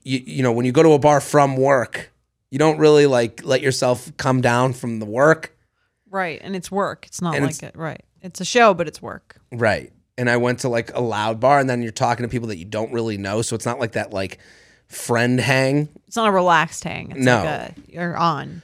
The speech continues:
Speaker 2: hang.
Speaker 1: You're, like, on a kind of a date.
Speaker 2: Yeah.
Speaker 1: <laughs> You know,
Speaker 2: With
Speaker 1: so
Speaker 2: a bunch of people who attended the show.
Speaker 1: who were at the show, and then you get to Monday, you get back, and you're like,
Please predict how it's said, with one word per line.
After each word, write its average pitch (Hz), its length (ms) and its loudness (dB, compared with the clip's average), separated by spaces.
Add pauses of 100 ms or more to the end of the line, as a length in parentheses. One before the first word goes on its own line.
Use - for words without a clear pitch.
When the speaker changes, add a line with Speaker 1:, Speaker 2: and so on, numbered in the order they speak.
Speaker 2:
hang. - 360 -14
Speaker 1:
You're, 143 200 6
like, 147 140 6
on 151 180 6
a 147 100 4
kind 156 280 2
of 147 100 2
a 147 40 2
date. 143 580 2
Speaker 2:
Yeah. 170 240 -8 (100)
Speaker 1:
<laughs> - 100 -20
You 208 120 2
know, 170 200 4
Speaker 2:
With 156 140 2
Speaker 1:
so 160 220 4
Speaker 2:
a - 20 8
bunch 165 240 2
of 165 120 -10 (1080)
people 208 260 -6
who 175 120 -4
attended 160 280 -6
the 165 80 -8
show. 147 280 -10 (320)
Speaker 1:
who 143 160 8
were 143 120 6
at 135 140 2
the 143 60 -2
show, 165 500 6
and 147 100 2
then 143 220 0
you 139 80 -4
get 147 160 2
to 147 100 -2
Monday, 147 360 2
you 135 60 -2
get 135 220 0
back, 156 260 2
and 127 60 -4
you're 123 120 -2
like, 117 240 -6